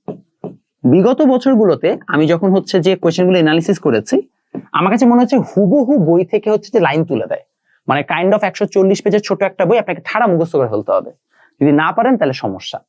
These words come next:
আর এবার চ্যালেঞ্জটা আরো বেশি, because আগে তো আপনার just এমসিকিউ আসছে এবং দুই মার্কের প্রশ্ন আসবে, অর্থাৎ আপনাকে পাইথনের কোড জানতে হবে, এক্সেল এর হচ্ছে ফর্মুলা জানতে হবে,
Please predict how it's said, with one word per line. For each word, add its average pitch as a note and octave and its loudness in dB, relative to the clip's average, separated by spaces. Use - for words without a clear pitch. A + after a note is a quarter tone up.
আর D3 -4
এবার A3+ 2
চ্যালেঞ্জটা G#3+ 0
আরো A3 0
বেশি, C#3+ -2
because C#3+ 0
আগে D3+ -2
তো E3+ -8
আপনার G#3 0
just G3 -2
এমসিকিউ F3 0
আসছে D#3+ -2
এবং F3 2
দুই D3+ 4
মার্কের F#3 0
প্রশ্ন F#3 -2
আসবে, A2+ -2
অর্থাৎ C#3+ -2
আপনাকে F3+ -2
পাইথনের E3+ -2
কোড F3 2
জানতে D3 -2
হবে, C3+ -2
এক্সেল E3+ 0
এর E3+ 2
হচ্ছে E3+ -2
ফর্মুলা D#3 0
জানতে C#3 -4
হবে, B2 -6